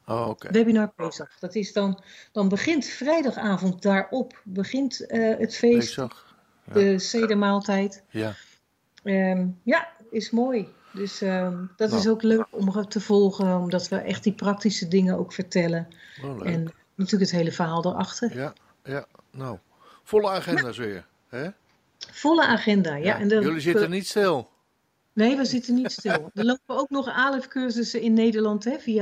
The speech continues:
Speaker 1: Ja.
Speaker 2: onze docentes.
Speaker 1: Ja.
Speaker 2: Ehm, alles loopt eigenlijk al, dus het is niet zo dat je daar nou nog bij kan. Maar
Speaker 1: Mhm.
Speaker 2: mochten mensen nu lessen gemist hebben, dan, eh, is het altijd mogelijk om, eh,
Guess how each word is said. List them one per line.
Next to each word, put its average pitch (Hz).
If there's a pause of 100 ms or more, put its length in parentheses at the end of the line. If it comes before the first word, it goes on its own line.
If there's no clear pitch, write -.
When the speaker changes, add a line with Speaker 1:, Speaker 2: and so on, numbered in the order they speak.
Speaker 1:
Ja. 202
Speaker 2:
onze 196
docentes. 226 (360)
Speaker 1:
Ja. - (260)
Speaker 2:
Ehm, 185 (340)
alles 269
loopt 208
eigenlijk 247
al, 254
dus 240
het 208
is 208
niet 226
zo 208
dat 190
je 208
daar 185
nou 180
nog 175
bij 175
kan. 311
Maar 214
Speaker 1:
Mhm. 123 (100)
Speaker 2:
mochten 320
mensen 247
nu 226
lessen 226
gemist 214
hebben, 254 (380)
dan, 214
eh, 190
is 208
het 196
altijd 269
mogelijk 226
om, 208
eh, 196